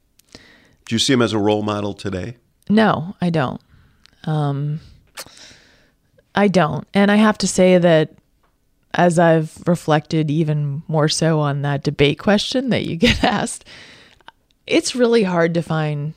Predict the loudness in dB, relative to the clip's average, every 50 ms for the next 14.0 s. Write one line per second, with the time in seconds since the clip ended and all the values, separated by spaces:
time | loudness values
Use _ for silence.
0 | _ _ -8 -6 -6 -6 -4 -4 -4 -4 -4 -6 -6 -6 -6 -6 -6 -6 -4 -4
1 | -4 -4 -4 -4 -4 -4 -2 -4 -4 -4 -6 -8 -8 -8 -8 -6 -8 -8 -8 -10
2 | -16 -20 -16 -12 -10 -10 -10 -8 -8 -10 -10 -10 -10 -6 -4 0 0 2 2 2
3 | 0 0 -2 -2 0 0 0 0 -2 -2 -4 -2 -2 -2 -2 -4 -6 -4 -4 -6
4 | -4 -6 -6 -8 _ _ _ _ _ _ -6 -2 -2 0 0 -2 -4 -4 -6 -6
5 | -6 -6 -6 -6 _ -10 -6 -4 -4 -4 -4 -6 -8 -10 -12 _ _ -20 -20 -20
6 | -20 -20 -20 -20 -16 -4 0 2 4 4 4 4 4 4 2 2 0 0 -4 -4
7 | -2 0 0 0 2 2 2 2 2 0 -2 _ _ -20 -20 -20 _ _ _ _
8 | -12 -2 0 0 2 2 0 0 0 2 2 2 4 4 2 2 2 0 -2 -2
9 | -2 2 2 4 4 6 4 4 4 4 2 2 2 2 2 2 2 2 2 4
10 | 4 2 4 2 2 2 2 2 2 2 4 4 4 4 4 2 2 2 0 0
11 | -4 -6 -8 -8 -8 -6 -6 -6 -6 -8 -14 -18 -20 -20 _ _ -2 -2 -2 -2
12 | 0 0 0 2 2 2 2 2 2 2 2 2 2 2 2 4 4 4 4 4
13 | 4 4 4 4 4 4 4 2 0 0 -2 -2 -2 0 0 -2 -2 -4 -6